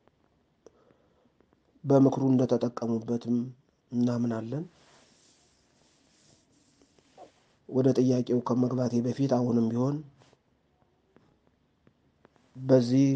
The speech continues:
ግሩፕ ውስጥ ያላችሁ ሁላችሁም ይህ አንድነታችን፣ ይህ ህብረታችን በእግዚአብሔር ፈቃድ፣ በእግዚአብሔር ቸርነት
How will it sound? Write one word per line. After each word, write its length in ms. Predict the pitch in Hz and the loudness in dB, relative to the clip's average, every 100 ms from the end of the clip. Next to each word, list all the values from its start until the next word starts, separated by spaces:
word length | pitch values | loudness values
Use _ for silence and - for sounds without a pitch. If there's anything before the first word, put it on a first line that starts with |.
| 143 | -2
ግሩፕ 300 | 143 135 131 | -2 -2 -2
ውስጥ 180 | 143 139 123 | -4 -2 -2
ያላችሁ 500 | 123 113 117 - 165 - - - _ _ _ _ _ 233 240 _ _ _ _ _ _ _ _ _ _ _ _ _ _ _ _ _ _ _ _ | -2 -2 -4 -6 -10 -10 -20 -20 _ _ _ _ _ _ _ _ _ _ _ _ _ _ _ _ _ _ _ _ _ _ _ _ _ _ _
ሁላችሁም 600 | 131 117 110 - 117 123 151 165 _ _ _ _ _ _ _ _ _ | -2 0 0 -2 -4 -2 -4 -8 _ _ _ _ _ _ _ _ _
ይህ 160 | 127 135 | 0 4
አንድነታችን፣ 800 | 127 127 117 120 117 113 - 143 147 151 _ | 4 4 4 4 2 -2 -6 -8 -8 -12 _
ይህ 160 | 131 135 | -2 0
ህብረታችን 640 | 131 127 120 113 - 151 165 - _ _ _ _ _ _ _ _ _ 381 381 _ 427 466 494 _ _ _ _ _ _ _ - _ _ _ - | 0 -2 -4 -6 -8 -12 -14 -18 _ _ _ _ _ _ _ _ _ _ _ _ _ _ _ _ _ _ _ _ _ _ -20 _ _ _ -4
በእግዚአብሔር 440 | 131 131 123 123 113 | 2 4 6 4 0
ፈቃድ፣ 300 | 117 127 127 | 0 2 2
በእግዚአብሔር 360 | 120 117 113 113 | 0 0 0 -2
ቸርነት 440 | 113 110 117 127 | -8 -4 -2 -4